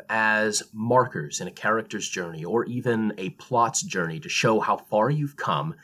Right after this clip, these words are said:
and how far you may need to go. So milestones usually are given during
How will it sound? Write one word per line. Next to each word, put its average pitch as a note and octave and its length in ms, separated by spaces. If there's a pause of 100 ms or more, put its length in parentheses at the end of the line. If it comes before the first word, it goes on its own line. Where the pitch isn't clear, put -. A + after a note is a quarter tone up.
(160)
and G2 160
how - 200
far G#2 280
you F2+ 200
may D#2 200
need D2 240
to - 100
go. - 280 (840)
So C#3 160
milestones D3+ 580
usually B2 880 (120)
are G2+ 260
given G2 460
during F2+ 640